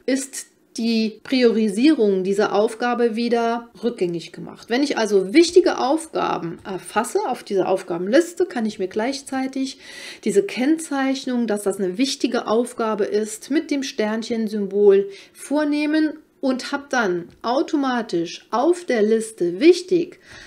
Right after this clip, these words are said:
alle als wichtig gekennzeichneten Aufgaben stehen. Diese Aufgabe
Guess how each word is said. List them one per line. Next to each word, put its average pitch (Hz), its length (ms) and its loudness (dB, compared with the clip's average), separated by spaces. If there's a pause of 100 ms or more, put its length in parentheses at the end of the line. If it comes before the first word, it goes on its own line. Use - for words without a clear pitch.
(200)
alle 285 420 4
als 214 400 0
wichtig 285 540 -2
gekennzeichneten 240 1120 -6
Aufgaben 190 540 -2
stehen. 180 340 -10
Diese 233 300 0
Aufgabe 196 1000 2